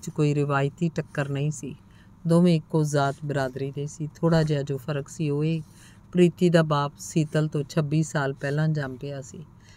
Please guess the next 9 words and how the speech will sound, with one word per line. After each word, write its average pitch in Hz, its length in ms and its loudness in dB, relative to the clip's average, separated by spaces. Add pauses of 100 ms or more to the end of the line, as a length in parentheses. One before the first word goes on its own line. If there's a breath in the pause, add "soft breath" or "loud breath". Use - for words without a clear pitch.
(240 loud breath)
ਇਸੇ 170 260 6
ਲਈ 170 140 6
ਇੱਕ 156 140 -6
ਮੋਚੀ 151 360 2
ਦੇ 156 120 2
ਮੁੰਡੇ 139 300 0
ਨੂੰ 143 140 -2
ਪਹਿਲਾਂ 151 380 -2 (640 soft breath)
ਨਾਇਬ 151 360 4